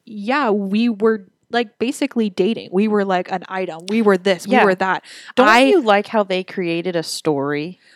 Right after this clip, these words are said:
Speaker 1: Well
Speaker 2: Because in the pods, Lydia and Uchi both were, like, pumping each other up, saying,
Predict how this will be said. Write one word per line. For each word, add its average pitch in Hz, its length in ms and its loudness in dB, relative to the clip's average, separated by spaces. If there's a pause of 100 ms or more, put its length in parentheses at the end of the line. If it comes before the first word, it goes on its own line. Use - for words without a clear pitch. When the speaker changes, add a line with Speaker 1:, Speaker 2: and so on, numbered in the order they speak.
(100)
Speaker 1:
Well 247 300 4 (100)
Speaker 2:
Because 208 760 -2 (320)
in 294 180 0
the 254 120 2
pods, 240 840 -2 (880)
Lydia 302 540 0 (100)
and 254 160 -6
Uchi 262 300 -6
both 247 340 -2
were, 254 120 -2
like, 220 320 2 (380)
pumping 240 380 -2
each 262 200 -4
other 247 280 2
up, 262 160 -2
saying, 233 220 -6